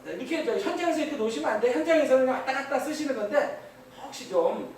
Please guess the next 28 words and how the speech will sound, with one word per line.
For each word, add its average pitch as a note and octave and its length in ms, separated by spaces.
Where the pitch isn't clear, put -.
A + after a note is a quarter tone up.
약간, - 560
아, - 120
눈썰미 B3+ 380
없는 G3+ 320
분을 F3+ 220
위해서 D3+ 300
자, C4 100
바깥에 E3+ 460
여자 - 240
외곽 D#3 280
스핀 D#3+ 240
갑니다. - 480
하나, C#4 380
이렇게 F3 280
여자 F#3 220
바깥으로 D#4 460
타라는 F#3 260
얘기예요. - 180
이렇게. - 480
그래서 - 260
넘어가. G#3 360
자, - 220
그대로 D#3 400
스핀. - 400
그죠? - 180
그래서 - 300
하나, - 180
둘. - 160